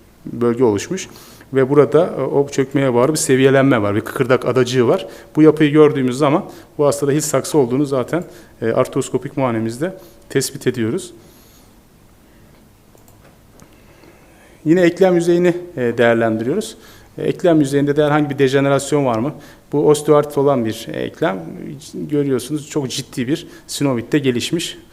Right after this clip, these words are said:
Bu bölgeye debritmanlar yapılıyor. Subakromial bölgeye geçiyoruz sonra. Burada akromion, koroko-, akromial ligamen, os acromiale, rotator manşet, akromioklavikular eklem ve korokoidi değerlendiriyoruz.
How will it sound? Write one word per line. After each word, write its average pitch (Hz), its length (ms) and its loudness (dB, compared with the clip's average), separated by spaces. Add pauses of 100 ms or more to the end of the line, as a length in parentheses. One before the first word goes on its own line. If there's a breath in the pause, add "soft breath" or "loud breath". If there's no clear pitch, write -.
(160 soft breath)
Bu 156 100 -2
bölgeye 127 400 2
debritmanlar 123 600 0
yapılıyor. 107 440 -6 (360 loud breath)
Subakromial 196 680 6
bölgeye 190 320 6
geçiyoruz 127 400 2
sonra. 170 280 0
Burada 180 200 2
akromion, 160 440 2
koroko-, 156 560 2
akromial 156 520 2
ligamen, 127 360 0
os 151 260 0
acromiale, 147 640 2
rotator 143 420 2
manşet, 127 400 -2
akromioklavikular 147 920 0
eklem 143 320 0
ve 143 80 -2
korokoidi 143 540 2
değerlendiriyoruz. 107 800 -4